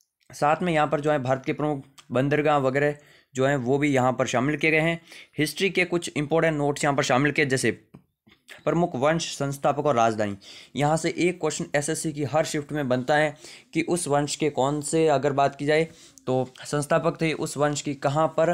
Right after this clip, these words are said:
राजधानी थी, यहाँ से क्वेश्चन बनता है। इंपॉर्टेंट डेट्स जो हिस्ट्री की हैं बिल्कुल, अ, ईसा पूर्व से लेकर उन्नीस सौ सैंतालीस तक की पूरी यहाँ पर लिखी गई है। व्यक्तियों से संबंधित स्थान यहाँ से पूछे जाते हैं, जैसे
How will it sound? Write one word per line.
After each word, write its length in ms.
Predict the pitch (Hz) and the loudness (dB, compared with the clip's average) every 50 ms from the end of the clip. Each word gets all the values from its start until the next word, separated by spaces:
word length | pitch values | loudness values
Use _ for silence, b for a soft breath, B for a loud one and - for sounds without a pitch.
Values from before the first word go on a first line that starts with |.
| 170 B B B B B 113 | -2 B B B B B 0
राजधानी 440 | 117 123 123 123 131 143 143 147 | 2 2 2 2 2 0 0 0
थी, 120 | 131 107 101 | -2 -4 -4
यहाँ 180 | 110 123 131 | -2 -2 -2
से 100 | 131 147 | -2 -4
क्वेश्चन 260 | 143 139 135 - 135 120 | -4 -4 -4 -2 -2 -2
बनता 260 | 120 131 127 - 151 | -2 -2 0 0 0
है। 100 | 151 - | 0 0
इंपॉर्टेंट 520 | - 147 147 143 170 175 170 175 170 147 | -2 -4 -2 0 0 0 2 2 0 2
डेट्स 300 | 135 139 165 170 170 - | 2 2 2 0 0 -2
जो 120 | 165 156 135 | -2 0 0
हिस्ट्री 320 | 127 127 127 - 151 151 | 0 -2 -2 -4 -6 -4
की 120 | - 135 | -2 -2
हैं 140 | 113 98 95 B B B B B B B B B | -2 -4 -4 B B B B B B B B B
बिल्कुल, 440 | 135 170 175 170 175 180 180 175 160 - b b b b - | -2 0 0 0 2 2 2 2 0 -2 b b b b -6
अ, 200 | 123 123 123 123 123 - - _ _ - - | -4 -2 -2 -2 -2 -4 -8 _ _ -4 -2
ईसा 240 | 180 180 - 208 180 | 0 0 2 2 0
पूर्व 260 | - - 160 156 160 | 0 0 -2 0 0
से 140 | 156 - 156 | 0 0 0
लेकर 260 | 143 139 139 147 156 | 0 0 0 0 -2
उन्नीस 320 | - - 139 147 151 151 143 | -2 -2 -2 -2 -2 -2 -4
सौ 80 | 156 | -4
सैंतालीस 520 | 143 - 131 123 - 131 131 135 131 - - | -4 -2 -2 -2 0 2 2 0 0 -2 -4
तक 120 | 113 107 | -4 -4
की 120 | - 101 95 | -4 -8 -8
पूरी 260 | - 131 147 143 143 | -4 -2 -2 0 2
यहाँ 120 | 135 131 | 0 0
पर 120 | 127 135 120 | 0 0 -2
लिखी 220 | 117 120 - 156 | -2 -2 -2 -2
गई 120 | 147 160 | -2 0
है। 180 | 160 160 160 156 B B B B B B - | 0 0 -2 -4 B B B B B B -4
व्यक्तियों 320 | 131 143 143 143 170 175 | -4 -4 -2 -2 -4 -2
से 120 | 170 175 165 | -2 -2 -2
संबंधित 420 | 170 156 151 156 151 156 139 110 | -2 -2 -2 -2 -4 -4 -4 -6
स्थान 320 | 131 - - 151 151 156 151 | -6 -2 0 0 2 2 2
यहाँ 200 | 143 135 135 139 | 2 2 0 0
से 100 | 139 151 | -2 -4
पूछे 260 | 139 143 147 147 170 | -6 -4 -4 0 0
जाते 200 | 160 156 151 156 | 2 2 2 0
हैं, 540 | 156 156 151 - - - - - _ - 123 | -2 -4 -4 -8 -14 -20 -20 -12 _ -4 -2
जैसे 400 | 120 139 139 143 160 160 160 160 | 0 0 0 2 2 2 2 0